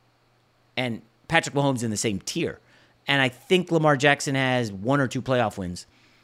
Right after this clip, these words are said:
but he hasn't really delivered in the postseason. He's a running quarterback. So, like, I don't know. He would be bottom of tier one, but my tier one is larger unless you wanna go super tier where Mahomes is above everyone else.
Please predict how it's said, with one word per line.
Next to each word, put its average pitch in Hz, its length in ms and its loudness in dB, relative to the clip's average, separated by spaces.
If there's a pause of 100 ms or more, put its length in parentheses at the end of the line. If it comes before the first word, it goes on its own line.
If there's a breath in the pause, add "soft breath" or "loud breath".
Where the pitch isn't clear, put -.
(200 soft breath)
but 147 100 0
he 143 80 4
hasn't 151 320 2
really 147 200 2
delivered 135 340 0
in 123 60 0
the 120 60 0
postseason. 123 540 -4
He's 113 160 -8
a 104 60 -6
running 104 260 -4
quarterback. 98 420 -4 (280 soft breath)
So, 208 180 4
like, 185 340 4 (960)
I 214 80 6
don't 131 120 -2
know. 135 440 -8 (680)
He 202 160 0
would 214 140 2
be 190 100 4
bottom 160 480 6
of 131 120 0
tier 160 220 4
one, 165 240 4
but 160 180 0 (300 soft breath)
my 170 300 6
tier 208 220 4
one 165 200 4
is 123 140 0
larger 131 540 6 (260 soft breath)
unless 196 200 4
you 202 60 4
wanna 185 140 8
go 165 100 6
super 226 400 4
tier 143 300 2
where 139 160 2
Mahomes 143 440 4
is 139 120 0
above 143 200 4
everyone 131 320 2
else. 175 300 4